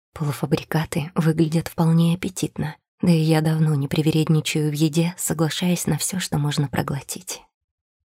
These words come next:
Чаще питаюсь в столовых и кафе, которые попадаются по дороге.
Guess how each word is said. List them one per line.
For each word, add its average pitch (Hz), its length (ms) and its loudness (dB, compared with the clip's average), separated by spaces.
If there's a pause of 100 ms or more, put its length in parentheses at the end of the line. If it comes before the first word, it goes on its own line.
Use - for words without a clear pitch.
(280)
Чаще - 460 -4
питаюсь 196 480 -2
в - 80 -4
столовых 170 500 2
и - 40 -8
кафе, - 480 -6
которые 139 400 -2
попадаются 139 600 -4
по 156 100 -4
дороге. 139 520 -2